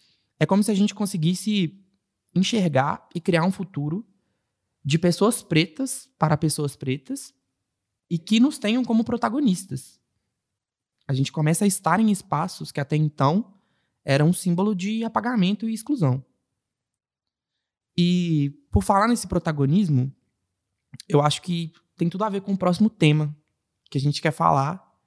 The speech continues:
que a gente tava aqui nos bastidores conversando, que é sobre o cinema. Não tem como a gente falar de tecnologia, de negritude, é, sem a gente pensar na arte,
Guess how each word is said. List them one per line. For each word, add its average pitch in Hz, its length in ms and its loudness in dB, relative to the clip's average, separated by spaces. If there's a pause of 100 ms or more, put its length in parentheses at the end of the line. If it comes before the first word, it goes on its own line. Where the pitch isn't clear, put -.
(680)
que - 80 2
a 135 40 4
gente 147 180 4
tava 135 220 0
aqui 139 180 -8
nos 139 160 -6
bastidores 135 540 -2
conversando, 135 760 0 (760)
que 220 160 2
é 196 220 4
sobre 214 320 -2
o 220 40 0
cinema. 202 640 2 (240)
Não 156 140 4
tem 196 100 2
como 202 140 4
a - 20 2
gente 180 160 0
falar 151 460 -4
de 139 140 -8
tecnologia, 143 960 -2 (280)
de 135 140 0
negritude, 151 880 0 (600)
é, 123 320 2
sem 151 180 0
a 175 40 0
gente 170 300 -4 (440)
pensar 165 400 2
na 180 80 -6
arte, 156 600 -8